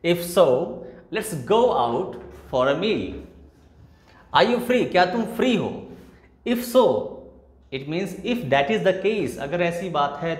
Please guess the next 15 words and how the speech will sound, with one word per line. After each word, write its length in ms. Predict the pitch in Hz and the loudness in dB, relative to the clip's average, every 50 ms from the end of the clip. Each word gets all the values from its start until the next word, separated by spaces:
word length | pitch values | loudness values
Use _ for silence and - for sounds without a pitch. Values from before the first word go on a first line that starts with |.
| - | 0
तो। 80 | 196 190 143 123 143 185 226 - - - - - - - - - - - _ _ _ - | 2 2 2 2 0 -4 -6 -8 -12 -16 -18 -20 -20 -20 -20 -20 -20 -20 _ _ _ -6
Let's 360 | 117 135 190 226 208 - 175 151 180 | 0 0 2 0 0 -2 -4 2 4
go 100 | 220 220 196 170 175 185 | 6 6 6 4 4 2
out 260 | 190 214 214 - - - - - - - | 2 2 0 -4 -8 -12 -16 -14 -4 -2
for 120 | 170 170 | 0 0
a 80 | 165 151 139 | 0 0 -2
meal, 220 | 135 143 180 214 214 - - - - - - - | -2 -4 -4 -6 -8 -12 -14 -18 -20 -20 -20 -2
चलो 240 | - 185 190 214 240 262 254 - - - - - - - - | 0 2 4 4 4 2 0 -2 -6 -10 -12 -16 -18 -10 0
बाहर 380 | 139 147 151 175 185 190 185 - | 0 2 4 4 2 2 0 -2
चलते 280 | 175 160 147 - 180 | -4 -4 -2 -2 -4
हैं 460 | 170 180 208 226 233 - - - - - - | -4 -2 -4 -6 -8 -10 -12 -14 -16 -8 -6
खाना 260 | 151 131 127 120 107 127 | -4 -2 -2 -2 -4 -4
खाने 220 | 113 92 95 95 80 | -6 -8 -8 -8 -8
के 180 | - - 85 | -8 -10 -10
लिए। 240 | 87 85 87 87 92 | -10 -10 -10 -12 -14